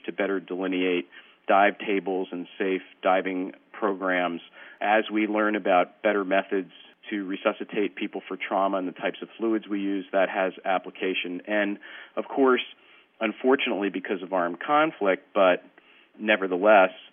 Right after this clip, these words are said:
the military contributes a fair amount to how we manage wilderness medicine patients and vice versa, because they are often faced with austere and severe situations.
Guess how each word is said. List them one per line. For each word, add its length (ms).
the 100
military 640
contributes 580
a 80
fair 200
amount 380
to 320
how 260
we 140
manage 420
wilderness 480
medicine 460
patients 380
and 160
vice 220
versa, 400
because 400
they 80
are 220
often 500
faced 340
with 220
austere 680
and 120
severe 480
situations. 600